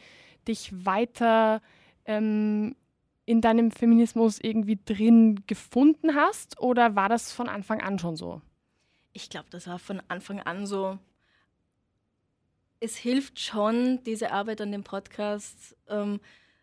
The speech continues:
Speaker 2: bei ein paar Sachen irgendwie ein neues Wort dafür zu finden oder eine, eine, ja, eine klare Haltung vielleicht einzunehmen. Aber im Grunde wurde ich so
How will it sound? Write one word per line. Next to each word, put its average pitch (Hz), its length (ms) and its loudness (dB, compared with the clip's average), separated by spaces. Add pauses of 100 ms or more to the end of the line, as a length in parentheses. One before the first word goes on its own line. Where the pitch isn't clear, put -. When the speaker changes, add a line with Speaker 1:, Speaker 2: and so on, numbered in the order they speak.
(400)
Speaker 2:
bei 202 80 0
ein 202 140 -2
paar 208 400 -2
Sachen 202 680 -8 (180)
irgendwie 180 560 -6 (260)
ein 208 120 -2
neues 190 340 -4
Wort 240 260 0
dafür 220 280 -6
zu 202 140 -8
finden 190 800 -10
oder 180 300 -6
eine, 165 240 -4 (140)
eine, 170 240 -8 (840)
ja, 165 220 -2
eine 180 200 -4
klare 180 580 -10
Haltung 226 340 -4
vielleicht 208 340 -8
einzunehmen. 190 640 -8
Aber 185 200 -10
im 180 180 -12
Grunde 185 480 -10 (380)
wurde 190 200 -4
ich 190 160 -10
so 190 220 -6